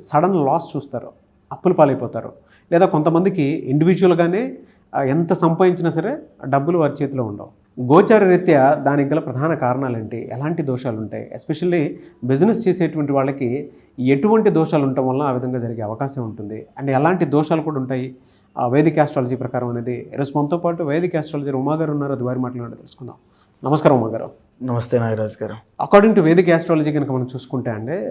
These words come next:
Speaker 1: ఆ, ఎవరి దగ్గరన్నా డబ్బులు నిలవకుండా ఉండటానికి దానికి గల ప్రధాన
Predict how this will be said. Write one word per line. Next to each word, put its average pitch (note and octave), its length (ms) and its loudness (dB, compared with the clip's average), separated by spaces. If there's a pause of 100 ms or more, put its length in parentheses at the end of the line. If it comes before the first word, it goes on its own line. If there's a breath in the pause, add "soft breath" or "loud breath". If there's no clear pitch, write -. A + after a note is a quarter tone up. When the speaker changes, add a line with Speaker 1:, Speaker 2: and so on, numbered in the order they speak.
(400)
Speaker 1:
ఆ, B2+ 180 -8 (140)
ఎవరి E3 200 2
దగ్గరన్నా G3 360 6 (140)
డబ్బులు F3 460 0 (120)
నిలవకుండా E3+ 460 2 (120)
ఉండటానికి B2+ 400 -6 (220)
దానికి C3 260 -4
గల D3+ 40 -4
ప్రధాన D3 340 -4